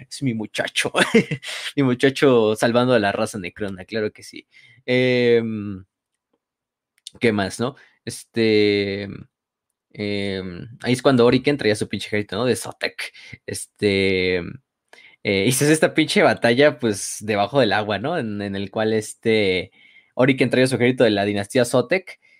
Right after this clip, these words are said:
y Trasin tiene que, pues, mandar partes de su colección a luchar por él en esta pinche batalla, ¿no?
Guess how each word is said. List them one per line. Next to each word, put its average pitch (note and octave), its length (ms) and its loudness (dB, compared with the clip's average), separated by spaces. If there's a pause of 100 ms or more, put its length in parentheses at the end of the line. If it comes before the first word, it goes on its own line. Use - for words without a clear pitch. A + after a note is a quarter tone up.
(160)
y A#2 100 -4
Trasin A#2+ 300 0
tiene B2+ 240 0
que, A#2+ 140 0
pues, A#2+ 280 -10
mandar A2 380 -2
partes B2+ 260 -2
de A#2+ 80 -6
su A#2 160 -6
colección A2+ 420 -4
a A#2 40 0
luchar A2+ 360 -2
por G#2+ 160 0
él G#2+ 160 0
en A2 120 -2
esta G2+ 200 -8
pinche G2 260 -6
batalla, F#2 440 -4
¿no? A#2+ 160 -8